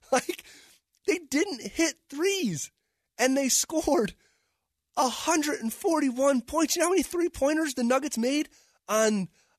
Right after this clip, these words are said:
um, Wednesday evening? Four. Four. That's it. They made four three-pointers and scored a buck forty-one. The Wizards made nineteen threes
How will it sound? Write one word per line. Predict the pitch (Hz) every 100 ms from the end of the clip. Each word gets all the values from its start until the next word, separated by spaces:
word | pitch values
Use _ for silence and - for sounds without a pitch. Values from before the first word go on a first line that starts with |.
| -
um, | 160 147 120 107 98
Wednesday | 113 214 269 254 262
evening? | 262 285 311 330 - _ _ _ _ _ _ _ _ _ _
Four. | - - - 240 147 113 _ _ _ _ _ _ _ _ _ _ _
Four. | - - 440 233 - _ _ _ _ _ _
That's | 381 370 403
it. | 311 - _ _ _ _ -
They | 330
made | 415 392
four | - 320 330
three-pointers | 302 330 359 - 311 349 240 285
and | 254
scored | - 339 269
a |
buck | 220 269 -
forty-one. | - 294 269 247 277 214 - _
The | 233
Wizards | 220 294 302 240 220
made | 220 214
nineteen | 190 202 254 302 339 _ - 269 262 262 247
threes | 240 262 269 208 113